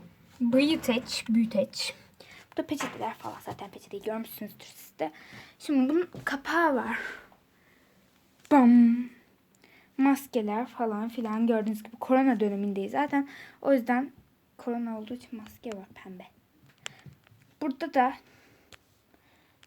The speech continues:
böyle gördüğünüz gibi şu çantam bu arada.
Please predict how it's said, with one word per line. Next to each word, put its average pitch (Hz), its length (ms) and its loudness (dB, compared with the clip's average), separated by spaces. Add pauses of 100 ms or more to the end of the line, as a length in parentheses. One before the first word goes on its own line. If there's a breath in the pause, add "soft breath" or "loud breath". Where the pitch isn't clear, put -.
böyle 220 260 -2
gördüğünüz 233 480 -4
gibi 247 140 -16
şu - 260 -8
çantam 285 600 -2
bu 196 160 -8
arada. 202 280 -14